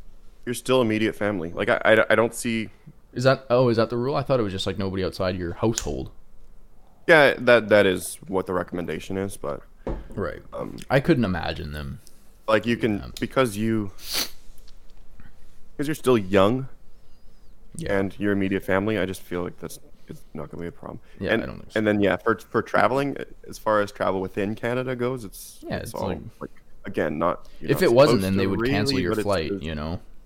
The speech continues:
Speaker 1: Exactly. The flights are still going, and they <laughs> actually need people on the flights to make the
Speaker 2: To weights and stuff?
Speaker 1: Well, to, to sustain the air,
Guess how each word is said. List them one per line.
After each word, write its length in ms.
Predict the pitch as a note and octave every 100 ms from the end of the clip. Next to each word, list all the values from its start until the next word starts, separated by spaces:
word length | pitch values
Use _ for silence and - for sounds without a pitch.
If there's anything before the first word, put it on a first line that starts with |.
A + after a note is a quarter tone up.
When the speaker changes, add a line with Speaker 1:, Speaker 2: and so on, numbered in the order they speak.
| - -
Speaker 1:
Exactly. 580 | A2+ - A2+ G#2+ - F#2+
The 140 | G2+
flights 320 | A2 A#2+ C3+ B2
are 40 |
still 220 | - G#2
going, 240 | G2+ G#2 G2
and 120 | G2+
they 140 | G2 - -
<laughs> 200 | - -
actually 240 | - - G2
need 320 | G2+ A#2+ -
people 460 | A2 - F#2+ F#2 - - - - - - - -
on 140 | G2+
the 80 | G2
flights 360 | - G2 G2 -
to 280 | - F#2+ F2
make 340 | - G2+ G2+ -
the 200 | F2+ F2 - -
Speaker 2:
To 100 | -
weights 340 | D2+ D#2 F2+ G#2+
and 120 | G#2+
stuff? 320 | G#2 A2 - - - - - - - - - - - A#2
Speaker 1:
Well, 160 | A#2+
to, 200 | - G#2+ A2 - - - - - -
to 180 | - F2 - -
sustain 720 | - A2 - - G2+ A2+ G#2+
the 220 | F#2+ F#2+ -
air, 200 | G2 A2